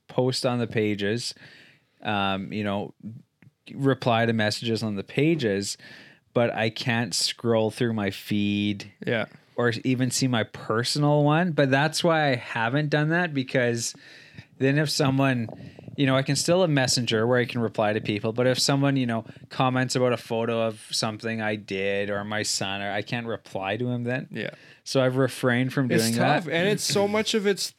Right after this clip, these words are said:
Speaker 2: just a social atmosphere. It's the only way I communicate with a certain number of people
Speaker 1: Yeah.
Speaker 2: is through that app.
Speaker 1: Yeah.
Speaker 2: There's, like, certain people in my life that I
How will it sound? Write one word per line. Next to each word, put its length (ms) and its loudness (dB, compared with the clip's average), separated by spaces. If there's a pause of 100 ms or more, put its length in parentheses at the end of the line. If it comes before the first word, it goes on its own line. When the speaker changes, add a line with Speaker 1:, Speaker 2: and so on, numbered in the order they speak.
Speaker 2:
just 300 -2
a 60 -2
social 440 0
atmosphere. 480 0
It's 140 0
the 140 2
only 360 4
way 520 2 (640)
I 200 0
communicate 600 2
with 220 0 (120)
a 80 -2
certain 520 0
number 240 0
of 120 -4
people 340 -4 (140)
Speaker 1:
Yeah. 300 -2 (360)
Speaker 2:
is 200 -2
through 180 0
that 180 4
app. 300 -2
Speaker 1:
Yeah. 340 -4 (360)
Speaker 2:
There's, 180 2
like, 160 2
certain 360 2
people 280 2
in 80 2
my 140 4
life 420 2 (440)
that 280 2 (500)
I 400 0